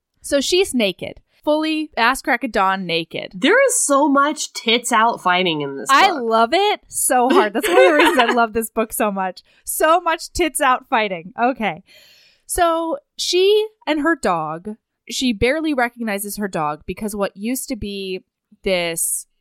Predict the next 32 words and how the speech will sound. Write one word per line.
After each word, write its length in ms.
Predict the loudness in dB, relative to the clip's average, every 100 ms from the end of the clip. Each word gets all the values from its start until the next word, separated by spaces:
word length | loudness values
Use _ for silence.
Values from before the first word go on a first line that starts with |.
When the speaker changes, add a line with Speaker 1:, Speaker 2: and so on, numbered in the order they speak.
| -8 -2
Speaker 1:
broken 480 | 0 0 0 -2
down 640 | 0 0 0 0 -2 -4 -8 -6
fifty 320 | -6 -4 -6
pound, 440 | -4 -2 -2 -2 -4
half 280 | -2 -2
a 60 | 0
muzzle, 400 | 0 0 0 -2
no 240 | 0 0
teeth 480 | 0 -2 -4 -4 -6 -8
pit 220 | -6 -6
bull 420 | -6 -4 -6 -8 -14 _ _ _ _ _ _ _ -2
has 200 | 0 2
now 240 | 2 2
become 340 | 0 -2 -2
this 240 | 0 -2 -4 -14 -6
gorgeous 920 | 0 4 4 2 0 -10 -10 -10 -8 -6
one 260 | -2 0
hundred 680 | -2 -2 0 0 0 -2 -2
pound, 600 | -6 -2 0 0 -2 -6 -12 _ _
huge, 840 | -16 -4 0 2 2 2 0 -2 -8 -10 -4
I 140 | -2
mean, 260 | 0 0 -2
just, 240 | -4 -4
like, 140 | -4 -4
restored 1000 | -2 -2 -2 -4 -2 0 0 0 -2 -4 -8 _ _ -2
dog. 440 | 2 2 0 -4
But 100 | -4
she 140 | -2 0
knows 260 | 2 0
it's 120 | -2 -6
Brody 320 | -2 -2 -4
still. 420 | -12 -10 -10 -10